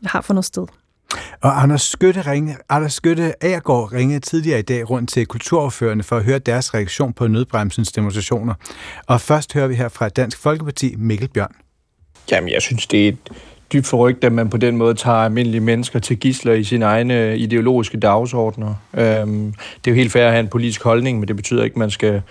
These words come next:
Speaker 3: ødelægge tilværelsen for andre mennesker, øh, der ikke nødvendigvis deler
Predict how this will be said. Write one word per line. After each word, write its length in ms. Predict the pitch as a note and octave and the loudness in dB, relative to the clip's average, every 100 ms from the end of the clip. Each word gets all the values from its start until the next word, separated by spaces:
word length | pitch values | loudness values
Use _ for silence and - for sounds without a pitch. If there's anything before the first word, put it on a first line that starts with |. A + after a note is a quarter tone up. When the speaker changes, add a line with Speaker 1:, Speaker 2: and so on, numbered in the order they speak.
| - - - _ _ _ | -16 -20 -20 _ _ _
Speaker 3:
ødelægge 320 | - C3+ B2 G2+ | 2 4 4 0
tilværelsen 520 | C3 B2 G#2+ G2+ G#2 | 0 2 2 2 -4
for 240 | - G#2 | 0 0
andre 360 | G2 A2 C3+ C#3 | 2 0 0 0
mennesker, 440 | A2 G#2+ - G#2 G2 - | -2 -4 -4 -6 -6 0
øh, 280 | A2 G2+ G2+ | 2 2 2
der 80 | G#2 | 2
ikke 140 | G#2+ | 2
nødvendigvis 320 | A#2 A2 G#2 | 2 0 -2
deler 380 | - B2+ G#2 G2+ | 0 0 2 0